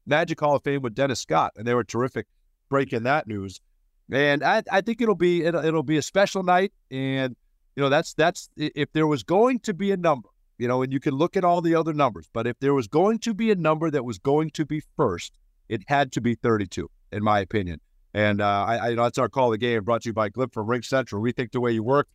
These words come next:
with secure meetings and messaging on any device. You can visit glip dot com to learn more. Retiring the number of Shaquille O'Neal. And, and you know what? I, I think it's,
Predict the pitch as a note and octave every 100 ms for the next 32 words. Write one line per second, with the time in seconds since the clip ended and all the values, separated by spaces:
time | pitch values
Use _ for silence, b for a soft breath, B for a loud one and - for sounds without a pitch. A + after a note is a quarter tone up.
0 | _ _ A2+ G#2+ - - E3 D3 D3 D3
1 | - D3+ F3+ C#3+ B2+ B2 A2+ B2 A2+ A2+
2 | G#2 D3 F#3 C#3 A2+ G2+ F#2 - _ _
3 | - A2 B2 A2+ A2+ A2+ B2 B2+ C3 A#2
4 | - B2+ A2+ G#2 A2 A#2 A2+ A#2+ A2+ A2
5 | _ _ - A#2 A2+ D3+ D#3+ E3 D3+ C3+
6 | B2+ A#2+ A#2 - _ _ - A#2 - A2
7 | C#3 C3 A#2+ A#2 B2 A2+ A2 C#3+ D#3+ G#3
8 | A#3+ B3+ C4 C4+ F3+ - F3+ A3+ - A3
9 | -